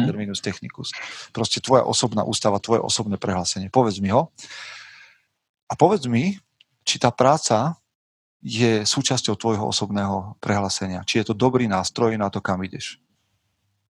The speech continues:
Speaker 1: Mhm.
Speaker 2: Hej. Či...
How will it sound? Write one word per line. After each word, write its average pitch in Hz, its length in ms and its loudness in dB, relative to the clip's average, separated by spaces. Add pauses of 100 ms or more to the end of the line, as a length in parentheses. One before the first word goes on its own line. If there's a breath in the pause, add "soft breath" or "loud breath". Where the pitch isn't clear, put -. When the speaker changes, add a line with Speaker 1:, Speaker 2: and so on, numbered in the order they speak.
(480)
Speaker 1:
Mhm. 101 320 4 (1300)
Speaker 2:
Hej. - 100 -4 (380 soft breath)
Či... - 260 -2